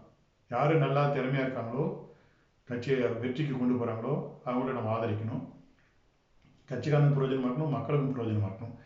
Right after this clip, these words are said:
இப்போதைக்கு உள்ள நிலைமையில அது செங்கோட்டையன் தான் நினைக்கிறேன். அதனால பண்ருட்டி பகு-, பகுதி மக்கள் சார்பாக, இல்ல கடலூர் மாவட்டம், விழுப்புரம் மாவட்டம், இல்ல தமிழ்நாட்டு இருக்கிற அனைத்து அதிமுக தொண்டர்கள் சார்பாக நான் வந்து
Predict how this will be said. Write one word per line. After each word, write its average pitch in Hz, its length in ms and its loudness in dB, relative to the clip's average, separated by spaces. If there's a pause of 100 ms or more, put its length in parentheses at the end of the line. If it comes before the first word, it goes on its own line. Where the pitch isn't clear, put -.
(300)
இப்போதைக்கு 147 480 2
உள்ள 135 260 0
நிலைமையில 135 260 -4
அது 147 420 2
செங்கோட்டையன் 123 400 0
தான் 120 120 -2
நினைக்கிறேன். 110 360 -2 (240)
அதனால 135 560 -4 (1040)
பண்ருட்டி 127 360 -2
பகு-, 123 380 -4
பகுதி 123 220 -2
மக்கள் 120 320 -4
சார்பாக, 143 680 -4 (100)
இல்ல 110 160 -6
கடலூர் 127 400 -2
மாவட்டம், 123 400 -2
விழுப்புரம் 123 300 -2
மாவட்டம், 120 400 -4
இல்ல 147 180 0
தமிழ்நாட்டு 160 600 0 (680)
இருக்கிற 131 340 -2
அனைத்து 131 400 -4
அதிமுக 123 760 -2
தொண்டர்கள் 123 340 -2
சார்பாக 123 420 -4
நான் 120 280 -4
வந்து 117 520 -8